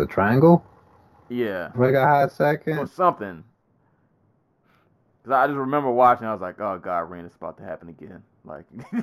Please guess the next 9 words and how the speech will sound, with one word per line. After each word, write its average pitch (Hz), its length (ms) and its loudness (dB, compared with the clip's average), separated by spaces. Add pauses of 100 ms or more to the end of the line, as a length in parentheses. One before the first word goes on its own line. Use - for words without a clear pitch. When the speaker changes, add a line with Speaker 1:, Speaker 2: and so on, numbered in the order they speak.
Speaker 2:
it's 190 260 -6
about, 113 300 -4
about 98 240 -2
to 104 40 -16
be 104 140 -10
just 104 180 -14
a 101 60 -12
flashback. 90 720 -8 (720)
Um, 85 480 -10